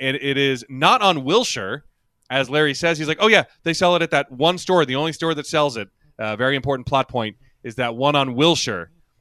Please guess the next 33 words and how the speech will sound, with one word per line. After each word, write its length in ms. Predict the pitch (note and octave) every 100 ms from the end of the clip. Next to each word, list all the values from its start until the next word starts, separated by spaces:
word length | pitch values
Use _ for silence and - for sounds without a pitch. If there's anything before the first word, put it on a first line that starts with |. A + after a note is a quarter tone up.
| _
But 200 | B2+ B2
this 160 | A3 B3
store 380 | - G#3+ G3 G3
is 260 | D3+ C#3+
not 240 | C#3+ G3 A#3+
on 180 | D#3 A2
Wilshire. 400 | G#2+ G2 B2+ D#3
It's 120 | E3
actually 280 | F3+ - E3+
four 280 | - F3+ D#3+
blocks 360 | E3 D#3 -
over 460 | F#3+ A#3 D3 A#2+ C#3+
on 200 | C#3 C#3
Montana 800 | C3 C3 B2+ F3+ A3 E3+ A2+ D3+ - _ _ -
in 160 | B2+ B2
Santa 320 | C3 A#2 A2
Monica, 400 | G#2+ G#2 C#3 C#3
but 120 | C3
this 200 | D3 - F3
is 300 | F3 F#3+ D3
the 140 | E3+
Santa 300 | D3+ E3 D#3+
Monica 380 | D#3 D#3 D#3+ D3+
location 760 | C#3+ C#3 D#3 E3+ F3 A2 G#2 - _ _ -
of 180 | A2+ G#2+
the 120 | A2+
Kiehl's 540 | - B2+ A#2 A#2 - -
store. 540 | - B2+ A2 A2 C#3 _ _ _
There 220 | A#2+ B2+ B2
are 140 | B2
two 640 | - - G#3 G3+ G#3 F3+ -
long 440 | A#2 C#3 E3+ F3
lines 760 | D#3 E3 C#3+ A2 G#2+ C3 -